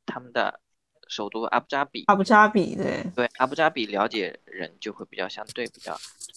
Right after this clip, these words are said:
Speaker 1: 少一点，因为就它的一直在推广的城市还是以迪拜为主。类似于我现，我之前在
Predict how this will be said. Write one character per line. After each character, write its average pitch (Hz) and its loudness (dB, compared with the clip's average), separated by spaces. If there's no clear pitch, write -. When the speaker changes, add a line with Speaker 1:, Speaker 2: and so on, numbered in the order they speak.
Speaker 1:
少 - -4
一 90 -8
点， 55 -14
因 120 -10
为 127 -8
就 131 -4
它 - -2
的 127 2
一 170 -4
直 - -12
在 135 2
推 175 -4
广 98 -6
的 - -18
城 - -6
市 - -12
还 113 -14
是 117 -8
以 107 -12
迪 - -18
拜 120 -2
为 - -16
主。 - -20
类 185 -2
似 - -6
于 147 0
我 127 0
现， - -8
我 104 0
之 - -10
前 95 -10
在 95 -2